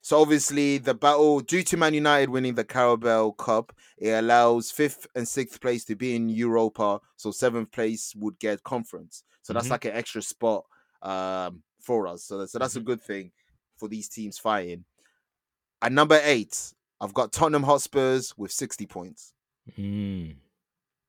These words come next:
Speaker 2: At number eight, I've got Tottenham Hotspur with fifty-eight points.
Speaker 1: <laughs> Same
Speaker 2: Where are they
Speaker 1: thought
Speaker 2: getting a
Speaker 1: process.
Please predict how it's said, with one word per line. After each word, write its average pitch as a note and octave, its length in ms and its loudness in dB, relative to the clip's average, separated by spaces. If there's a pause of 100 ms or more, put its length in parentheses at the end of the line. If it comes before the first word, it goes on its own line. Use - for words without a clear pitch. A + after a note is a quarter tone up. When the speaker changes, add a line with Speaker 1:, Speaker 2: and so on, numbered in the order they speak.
(440)
Speaker 2:
At F#2 120 -6
number G#2+ 300 0
eight, A2 200 2
I've G2 160 -4
got G#2 240 0
Tottenham G#2+ 260 0
Hotspur G2+ 560 -2
with E2+ 160 -10
fifty-eight G2 540 -6
points. - 400 -14 (260)
Speaker 1:
<laughs> - 540 -18 (1200)
Same A3 200 6
Speaker 2:
Where C3+ 100 8
are - 20 2
they C#3 100 8
Speaker 1:
thought C3 60 4
Speaker 2:
getting - 240 4
a A2+ 60 -2
Speaker 1:
process. F2+ 300 0